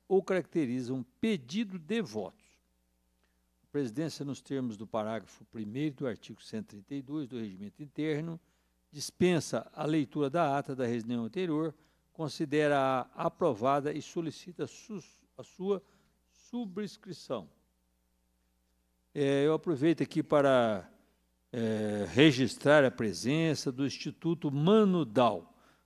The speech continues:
aqui representado por Débora, Débora e Letícia. Obrigado a presença de vocês aí. É, esta reunião se destina a apreciar a matéria constante da pauta, receber, discutir e votar proposições da comissão. A presidência informa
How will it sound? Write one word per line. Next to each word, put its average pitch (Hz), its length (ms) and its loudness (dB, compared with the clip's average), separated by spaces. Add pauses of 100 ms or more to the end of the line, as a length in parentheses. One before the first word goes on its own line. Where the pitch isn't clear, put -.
aqui 139 320 0
representado 135 840 4
por 127 160 0
Débora, 156 580 4
Débora 147 680 0 (480)
e 180 80 -10
Letícia. - 600 -2 (280)
Obrigado 131 400 -2
a 131 40 -6
presença 123 380 -2
de - 80 -20
vocês 113 460 -2
aí. 90 160 -6 (1400)
É, 127 500 2
esta 143 180 0
reunião 160 320 4
se - 120 -4
destina 160 460 2
a - 20 4
apreciar 135 440 2
a 131 40 6
matéria 120 420 0
constante 120 480 -6
da 165 140 0
pauta, 190 440 2
receber, 147 540 0
discutir 170 480 -10
e - 20 -2
votar 147 400 2
proposições 170 800 4
da 175 200 2
comissão. 151 480 -4
A - 600 -20
presidência 160 480 4
informa 110 720 4